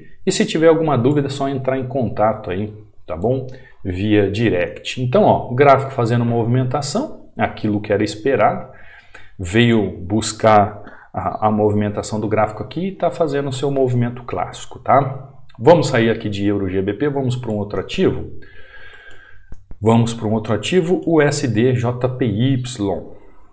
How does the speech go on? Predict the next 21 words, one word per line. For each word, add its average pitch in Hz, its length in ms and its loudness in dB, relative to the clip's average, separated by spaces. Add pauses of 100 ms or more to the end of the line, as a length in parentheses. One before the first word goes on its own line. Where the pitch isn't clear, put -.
(240)
O 101 160 -2
S 104 260 -4
D 101 120 -2
J 104 300 -4
P 117 140 -4
Y. 98 300 -2
Olha 135 140 -2
só - 240 -2
como 127 200 0
que - 80 -4
o 117 60 0
S 117 260 -2
D 107 160 0
J 104 280 -2
P 107 160 -6
Y 104 420 -4
está 104 380 0
nessa 104 280 -4
região 101 640 -2
aqui, 101 300 -8
ó. - 120 -10